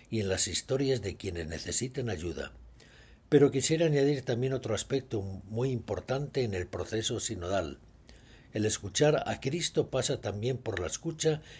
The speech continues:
de todos nuestros hermanos y hermanas en la Iglesia. Entonces aquí tenemos un primer camino muy bonito, muy sencillo, muy al alcance de todos que podemos hacer para este tiempo de Cuaresma.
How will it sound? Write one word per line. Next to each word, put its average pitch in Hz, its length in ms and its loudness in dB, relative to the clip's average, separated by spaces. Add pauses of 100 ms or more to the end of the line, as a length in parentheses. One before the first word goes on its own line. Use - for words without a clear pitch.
(160)
de 80 220 -4
todos 135 400 -2
nuestros 107 560 -6
hermanos 104 640 -4 (240)
y 87 80 -6
hermanas 87 500 -6
en 80 120 -6
la 73 40 -4
Iglesia. 73 480 -8 (640)
Entonces 135 380 0
aquí 127 200 0
tenemos 131 400 -2
un 120 140 -2
primer 110 340 -4
camino 110 520 -2
muy 123 240 0
bonito, 117 520 0 (300)
muy 123 240 0
sencillo, 123 720 0 (260)
muy 117 220 0
al 113 120 2
alcance 107 460 -2
de 90 140 -2
todos 120 340 0
que 95 140 -6
podemos 95 440 -4
hacer 101 360 -2 (360)
para 95 220 -2
este 98 220 -6
tiempo 95 420 -6
de 82 140 -2
Cuaresma. 71 560 -6